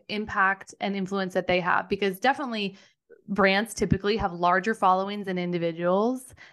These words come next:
They're participating in the economic marketplace, and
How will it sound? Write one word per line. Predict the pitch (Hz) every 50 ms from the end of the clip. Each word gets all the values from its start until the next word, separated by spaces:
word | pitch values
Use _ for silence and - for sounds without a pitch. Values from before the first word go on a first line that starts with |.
| _
They're | 185 196 196 196 196 196 190
participating | 190 - 220 208 - - - 269 269 - 302 - - 220 226 214 202 202 196 196 196
in | - - - 202 190 190 185 185 185 180 180 180 180 180 175 - - - - - - _
the | - 196 190 196 190 185 190 190 185 185 - -
economic | - 185 - 196 190 180 180 185 190 - -
marketplace, | 196 190 196 190 - - 208 220 240 226 240 277 294 - - - -
and | - 220 214 220 220 220 220 220 220 -